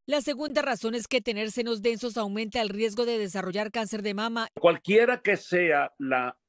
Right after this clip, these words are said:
Speaker 2: el origen o, o la asociación entre senos densos y cáncer del seno,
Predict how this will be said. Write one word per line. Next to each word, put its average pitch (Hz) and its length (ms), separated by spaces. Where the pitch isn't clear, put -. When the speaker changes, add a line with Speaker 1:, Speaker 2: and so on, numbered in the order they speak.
Speaker 2:
el 123 140
origen 135 560
o, 117 180
o 123 100
la 120 100
asociación 143 1000
entre 143 720
senos 208 640
densos 160 680
y 120 140
cáncer 185 480
del 120 200
seno, 120 400